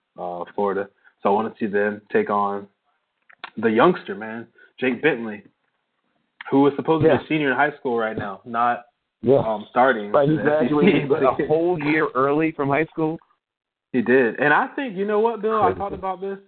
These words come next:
Speaker 1: This might, I'm tell-, I told people, maybe I was, people thought I was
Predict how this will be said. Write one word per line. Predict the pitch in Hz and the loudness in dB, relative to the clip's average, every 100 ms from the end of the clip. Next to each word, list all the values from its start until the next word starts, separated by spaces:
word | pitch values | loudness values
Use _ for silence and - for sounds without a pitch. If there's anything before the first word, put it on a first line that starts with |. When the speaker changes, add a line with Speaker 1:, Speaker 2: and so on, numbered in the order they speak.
| _ _ - | _ _ -6
Speaker 1:
This | 226 | -2
might, | 277 285 233 - _ - | 0 0 -2 -10 _ -12
I'm | 110 | -12
tell-, | - 156 220 | -8 -6 -4
I | 113 107 - | -4 -8 -10
told | 147 180 175 | -6 -6 -6
people, | 160 151 147 139 | -8 -6 -6 -4
maybe | 131 147 151 | -4 -2 0
I | |
was, | 151 143 135 _ _ | 0 -2 -4 _ _
people | - 135 | -6 2
thought | 139 139 | 4 2
I | |
was | 131 82 | 0 -10